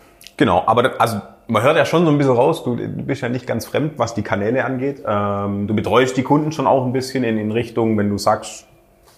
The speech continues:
sie fragen dich jetzt auf Content jeglicher Art an, dass du dann auch sagst, hey, äh, ich hab da eine Meinung zu, wie ihr den Content spielen könntet. Ähm,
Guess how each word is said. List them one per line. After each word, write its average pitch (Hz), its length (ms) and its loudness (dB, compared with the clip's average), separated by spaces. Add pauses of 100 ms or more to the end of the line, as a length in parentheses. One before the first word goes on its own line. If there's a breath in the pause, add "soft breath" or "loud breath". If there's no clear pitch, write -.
(140)
sie 110 120 -2
fragen 107 300 0
dich 104 80 -2
jetzt 104 160 -2
auf - 120 -2
Content 123 400 0
jeglicher 104 380 0
Art 113 180 -2
an, 117 180 -4
dass 107 160 -8
du 107 60 -10
dann 101 160 -4
auch 95 100 -2
sagst, - 260 0
hey, 107 220 2 (880 soft breath)
äh, 90 380 -2
ich 98 100 -6
hab 107 120 -2
da 127 80 2
eine 107 100 0
Meinung 117 400 2
zu, 113 240 0
wie 104 120 2
ihr 107 100 0
den 98 140 -2
Content 98 320 0
spielen 135 300 2
könntet. 123 380 0 (420)
Ähm, 95 400 -6